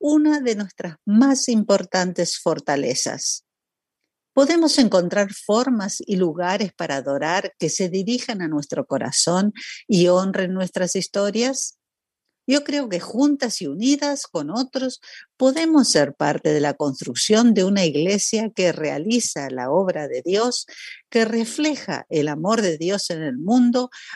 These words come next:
al compartir las buenas nuevas y al liberar a los cautivos. Ahora es nuestra oportunidad de actuar como líderes, la tuya y la mía,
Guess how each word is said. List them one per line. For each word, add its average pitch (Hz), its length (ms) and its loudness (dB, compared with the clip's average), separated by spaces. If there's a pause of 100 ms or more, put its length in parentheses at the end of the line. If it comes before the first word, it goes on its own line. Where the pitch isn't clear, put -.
(100)
al 254 200 2
compartir 233 720 4
las 151 200 0
buenas 196 380 0
nuevas 240 680 -4 (200)
y 233 360 -4
al 180 240 -2
liberar 160 500 -2
a 147 60 -4
los 131 160 -12
cautivos. - 960 -4 (1080)
Ahora 262 680 4 (340)
es 226 240 2
nuestra 190 300 -2
oportunidad 160 720 -2
de 170 80 2
actuar 165 420 -2
como 156 240 -6
líderes, 135 800 -6
la 208 240 4
tuya 254 560 6
y 202 120 6
la 202 120 6
mía, 185 400 0